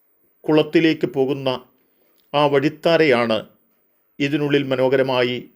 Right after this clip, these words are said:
നിർമ്മിച്ചിട്ടുള്ളതായി കാണുവാൻ കഴിയുന്നത്. ഇവിടെ നിന്ന് നാം അകത്തേക്ക് കടന്നു പോകുമ്പോൾ, ഇവിടേക്ക് നിങ്ങൾ നോക്കുക,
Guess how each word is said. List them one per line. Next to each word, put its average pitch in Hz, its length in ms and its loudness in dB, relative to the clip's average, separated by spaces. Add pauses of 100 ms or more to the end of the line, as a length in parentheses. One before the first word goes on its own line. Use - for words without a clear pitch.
(340)
നിർമ്മിച്ചിട്ടുള്ളതായി 127 1000 -2 (180)
കാണുവാൻ 117 360 -4
കഴിയുന്നത്. 95 500 -4 (1040)
ഇവിടെ 196 200 4
നിന്ന് 190 320 -2 (920)
നാം 175 240 0
അകത്തേക്ക് 180 540 2
കടന്നു 160 280 -6
പോകുമ്പോൾ, 139 480 -2 (1160)
ഇവിടേക്ക് 185 380 4
നിങ്ങൾ 170 240 -4
നോക്കുക, 139 380 -4